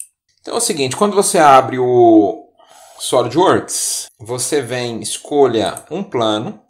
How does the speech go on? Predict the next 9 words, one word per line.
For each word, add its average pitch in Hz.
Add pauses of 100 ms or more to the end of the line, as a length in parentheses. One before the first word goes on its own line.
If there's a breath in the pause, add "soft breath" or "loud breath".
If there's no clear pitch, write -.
(140)
Você -
tem 113
que 113
escolher 101
um 107
plano. 104 (720 soft breath)
Neste 196
plano, 131
você 139